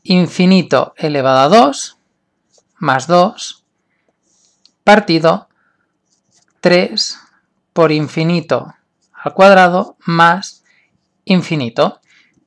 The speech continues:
Hemos sustituido todas las n's por infinitos y ahora calculamos. Infinito al cuadrado es infinito y infinito más dos queda raíz de infinito.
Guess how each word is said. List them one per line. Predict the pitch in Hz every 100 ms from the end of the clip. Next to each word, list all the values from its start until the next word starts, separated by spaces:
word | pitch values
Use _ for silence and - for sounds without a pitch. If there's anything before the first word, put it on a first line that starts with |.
| -
Hemos | 160 151
sustituido | 165 143 165 165 175 139 117
todas | - 135 127 139
las | 175 185
n's | 170 185 -
por | 185
infinitos | 160 131 139 117 135 175 - - - _ -
y |
ahora | 160 175
calculamos. | 196 180 151 165 156 120 - - _ _ _ _ _ _ _ _ _ _ _ - - - - - _
Infinito | 190 180 185 185 202 208
al | 196
cuadrado | 190 202 185
es | 143 151
infinito | 151 185 208 220 247 262 -
y | 175
infinito | 170 156 175 190 165 127 123 -
más | 160 151 143 147
dos | 165 127 - - _ _ _ _ -
queda | 160 131 - _ 170
raíz | 147 147 160
de | 139
infinito. | 123 - 151 180 185 240 302